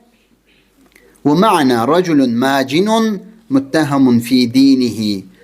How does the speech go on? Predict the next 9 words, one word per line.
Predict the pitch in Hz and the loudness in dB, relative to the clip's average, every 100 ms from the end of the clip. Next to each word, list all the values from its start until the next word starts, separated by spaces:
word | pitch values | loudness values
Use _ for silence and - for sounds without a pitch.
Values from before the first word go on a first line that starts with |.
| _ | _
Fekale | - 185 185 147 120 135 208 208 - | -4 -4 -2 -2 0 0 0 -4 -6
müstehzi'en. | 117 117 - 123 - 117 - 101 92 - - - | -6 -6 -6 -6 -6 -6 -6 -8 -8 -16 -20 -4
Yanımızda | 160 196 226 214 240 233 | -2 2 2 2 0 0
bir | 233 | 0
adam | 226 262 240 | 0 0 0
vardı, | 196 147 135 | -2 -2 -6
şakacı | - 165 196 196 226 | -8 -2 -2 -2 0
bir | 185 | 0
adam. | 156 240 277 | 0 -2 -4